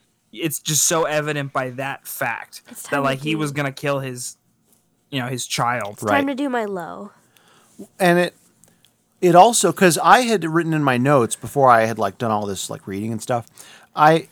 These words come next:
Speaker 3: had written in my notes that apparently Azulon wasn't crazy like Ozai and Azula were because, uh,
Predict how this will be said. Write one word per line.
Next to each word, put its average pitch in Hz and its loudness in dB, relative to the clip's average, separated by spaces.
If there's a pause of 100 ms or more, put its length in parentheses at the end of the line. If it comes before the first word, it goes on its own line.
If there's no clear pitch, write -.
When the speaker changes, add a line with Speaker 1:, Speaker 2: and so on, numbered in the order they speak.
Speaker 3:
had 156 4
written 175 4
in 160 0
my 143 2
notes 156 2
that 143 6
apparently 175 2
Azulon 123 0 (760)
wasn't 147 2 (300)
crazy 175 0
like 113 0
Ozai 110 0
and 107 -4
Azula 107 0
were 110 0
because, 131 -2 (340)
uh, 123 -6